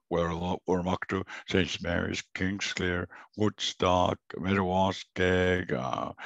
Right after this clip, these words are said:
Perth, Andover. The reserves were created, established, and peop-, our people relocated onto the force, well, say forcibly relocated onto these little strips of land, right? Land was privatized and used as places for,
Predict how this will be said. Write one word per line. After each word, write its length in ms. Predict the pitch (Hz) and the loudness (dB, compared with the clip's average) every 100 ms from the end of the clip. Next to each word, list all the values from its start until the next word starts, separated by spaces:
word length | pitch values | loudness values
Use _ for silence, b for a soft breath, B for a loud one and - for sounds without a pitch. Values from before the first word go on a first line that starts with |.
| B B | B B
Perth, 360 | 98 98 - 101 | 2 2 2 0
Andover. 640 | 90 92 95 101 131 151 - B B B B B - | 0 0 -2 -2 -4 -4 -8 B B B B B 0
The 80 | |
reserves 520 | 104 104 98 123 117 120 | 2 2 6 6 6 2
were 80 | |
created, 380 | - 110 110 110 | 2 4 4 2
established, 680 | 98 - 110 107 113 98 82 | 0 0 4 4 2 -2 -4
and 120 | 82 | -2
peop-, 180 | 104 101 | 0 2
our 160 | - 92 | 2 2
people 380 | 120 123 117 95 | 4 2 2 -6
relocated 760 | 95 95 95 - 135 127 101 - B B B - | -4 -2 -2 4 4 6 4 0 B B B 2
onto 460 | 110 139 120 98 | 4 4 0 -4
the 180 | 90 85 | -2 -6
force, 480 | - 113 113 - - _ 82 | -4 -4 -2 -4 -6 _ -4
well, 200 | 90 113 | -4 -2
say 260 | - 107 - | 0 0 2
forcibly 500 | 131 131 - 104 104 B B - | 0 0 -2 0 0 B B 4
relocated 800 | 113 104 - 117 127 113 92 - | 6 6 4 4 4 4 -2 -2
onto 320 | 95 98 87 | 0 0 -2
these 260 | 104 87 85 - B B B _ | -4 -2 -4 -8 B B B _
little 420 | - 110 117 104 - - | 0 2 4 0 -6 -14
strips 380 | - 104 - - | -4 -2 0 0
of 180 | 101 98 | 0 4
land, 480 | 101 101 95 - - _ - | 6 6 4 0 -14 _ -14
right? 260 | 87 87 107 _ _ B B B B B B B B - | -8 -8 -8 _ _ B B B B B B B B 2
Land 260 | 107 113 113 | 6 6 4
was 160 | 120 | 0
privatized 800 | - 139 139 127 - 104 92 87 | 4 6 6 4 2 0 0 -2
and 120 | 92 98 | -6 -2
used 280 | 113 107 | 0 0
as 120 | 101 - | -2 2
places 480 | 117 113 - 101 | 4 6 4 -4
for, 260 | - 87 85 | -8 -10 -10